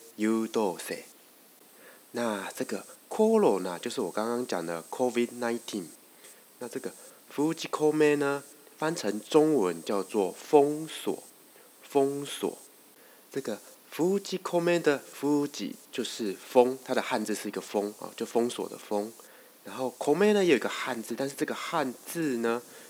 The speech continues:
在中文里面应该没有这个汉字。它长怎么样子呢？它是一个进入的入加上一个错字边，哦，叫做コメ。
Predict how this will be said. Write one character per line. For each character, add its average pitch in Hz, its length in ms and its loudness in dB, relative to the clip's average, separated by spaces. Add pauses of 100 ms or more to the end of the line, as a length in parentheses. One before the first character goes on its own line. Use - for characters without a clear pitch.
(160)
在 127 140 0
中 151 260 4
文 143 140 4
里 98 100 0
面 95 380 0
应 123 120 -6
该 135 160 4
没 131 100 4
有 95 100 2
这 98 100 -4
个 90 100 0
汉 85 280 -4
字。 85 200 -8 (760)
它 156 120 -8
长 113 240 0
怎 110 140 -6
么 92 120 -2
样 107 200 0
子 98 80 -6
呢？ 92 140 -4
它 123 160 -4
是 135 260 -4
一 113 80 -4
个 110 220 -4 (540)
进 156 380 0
入 160 200 0
的 104 240 -2
入 117 420 -2 (200)
加 123 180 -4
上 135 220 0
一 123 40 0
个 101 100 0
错 120 360 2
字 104 300 -6
边， 101 380 -2 (640)
哦， 92 180 -12
叫 110 120 -8
做 104 100 -4
コ - 260 0
メ。 92 280 -4